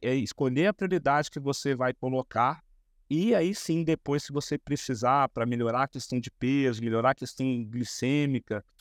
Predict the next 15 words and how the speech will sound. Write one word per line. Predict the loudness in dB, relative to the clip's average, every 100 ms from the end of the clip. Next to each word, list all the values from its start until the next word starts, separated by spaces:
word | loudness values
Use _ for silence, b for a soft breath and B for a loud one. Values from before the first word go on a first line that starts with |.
| b -10
você | -4 -4
pode | 0 2 2 0
associar | -2 -4 -6 0 2
outra | 2 0 -2
droga. | 0 2 2 0
Então, | -6 -4 -4 -2
a |
gente | -4 -6 -2
ainda | -2 2 2
aguarda, | 4 2 4 2 0
tem | -2
alguns | -2 -2 -6
trabalhos | -4 0 2 0
em | 0
andamento | 0 0 0 0 0 -2